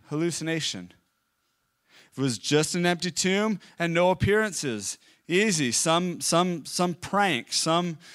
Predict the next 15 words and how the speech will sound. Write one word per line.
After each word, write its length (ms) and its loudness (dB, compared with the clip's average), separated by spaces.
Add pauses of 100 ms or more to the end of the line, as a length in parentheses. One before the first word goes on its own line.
(120)
sort 260 -4
of, 240 -2
you 80 -2
know, 140 -2
scheme 580 -2
by 140 -2
people. 380 -6
But 180 -2
we've 200 -2
got 380 2
this 220 -2
account 480 -2 (240)
of 180 -8
empty 380 -2
tomb 480 -2